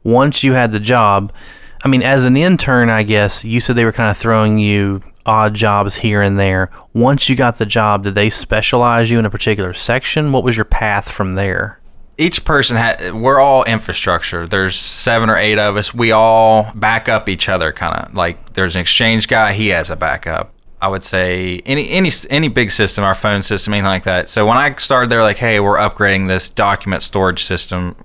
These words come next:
Speaker 2: that all the users use, you're gonna be the admin of that." They just straight up. So I have one application I, I'm an administrator of. Um, I, we do have our own team just for that app-, application we all work together on.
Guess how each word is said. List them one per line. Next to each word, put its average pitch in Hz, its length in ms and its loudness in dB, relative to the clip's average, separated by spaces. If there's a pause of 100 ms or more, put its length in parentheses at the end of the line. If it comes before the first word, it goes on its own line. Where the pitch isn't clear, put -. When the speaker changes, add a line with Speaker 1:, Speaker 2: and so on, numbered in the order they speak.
(220)
Speaker 2:
that 101 100 0
all 98 160 4
the 92 60 0
users 92 400 -4
use, 98 400 -2 (280)
you're 101 140 -2
gonna 98 140 2
be 90 80 0
the 87 80 0
admin 82 340 -2
of 76 80 -4
that." 78 140 -6
They 82 140 -4
just 80 180 -8
straight - 180 -4
up. - 80 -12 (180)
So 92 200 -2
I 95 220 2
have 110 180 0
one 123 240 2
application 113 640 -2
I, 101 340 0
I'm 101 100 0
an 95 60 0
administrator 92 640 0
of. 90 320 -2 (320)
Um, 90 240 0
I, 90 280 -2
we 98 160 -4
do 95 180 -2
have 95 200 2
our 92 80 2
own 95 140 2
team 92 560 -2
just 95 240 -2
for - 100 -8
that 92 240 0
app-, 87 300 -4
application 95 560 -4
we 92 80 -2
all 90 160 0
work 90 240 -2
together 90 360 0
on. 92 240 -4